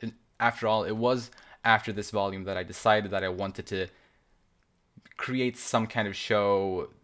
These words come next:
dedicated to Kaguya-sama Love is War. So it really was this, this volume that kind of brought me over the edge of feeling that way and wanting to, wanting to do that. And also, it was after I had read this volume my first time that I kind of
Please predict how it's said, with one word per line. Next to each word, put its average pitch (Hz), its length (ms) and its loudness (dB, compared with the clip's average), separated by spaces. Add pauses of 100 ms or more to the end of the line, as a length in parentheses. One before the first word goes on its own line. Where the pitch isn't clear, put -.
(120)
dedicated 95 600 -2
to 87 580 -6 (500)
Kaguya-sama 90 540 -6
Love 78 160 -8
is 78 120 -14
War. 71 280 -8 (1040)
So - 180 0 (140)
it 104 100 0
really 107 200 2
was 101 200 0
this, - 420 -8
this 107 160 -8
volume 101 280 0
that 95 80 -4
kind 95 160 -4
of 87 120 -12
brought 98 200 2
me 98 100 -4
over 90 140 -6
the 90 140 -6
edge 85 180 -6
of 85 80 -8 (180)
feeling 90 580 -4
that 92 180 0
way 90 100 -6
and 90 80 -8
wanting 92 180 -8
to, 92 120 -10 (180)
wanting 104 220 -4
to 98 100 -14
do 113 120 -2
that. 104 220 4 (240)
And 117 140 0
also, 123 580 2
it 110 80 -4
was 104 160 -2
after 104 240 0
I 98 40 -4
had 95 180 -4
read 92 120 -4
this 123 140 -8
volume 95 240 -2
my 87 60 -6
first - 260 -8
time 87 260 -8
that 87 180 -6
I 90 180 -4
kind 90 220 -4
of 82 120 -10